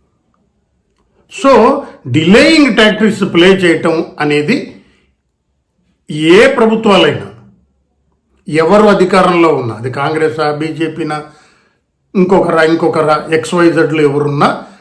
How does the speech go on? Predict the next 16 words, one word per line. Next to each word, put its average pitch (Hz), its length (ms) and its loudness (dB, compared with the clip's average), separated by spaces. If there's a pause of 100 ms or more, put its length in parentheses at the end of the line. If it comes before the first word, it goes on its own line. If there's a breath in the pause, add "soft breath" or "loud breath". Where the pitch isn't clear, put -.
(120 loud breath)
డిలేయింగ్ 196 540 4
టాక్టిక్స్ 180 440 0
అధికారులు 208 600 0
ప్లే 180 220 2
చేస్తుంటారు. 151 600 -2
"సార్, 160 400 -4 (440 loud breath)
దీంట్లో 147 480 -2
రాదు 175 340 0
సార్, 160 160 0
మనం 147 220 -2
అప్పీల్కి 165 320 -2
వెళ్ళాలి 151 320 -2
సార్" 143 160 -2
అంటారు, 135 400 -6
సంతకాలు 180 340 -10
పెడుతుంటారు. - 360 -20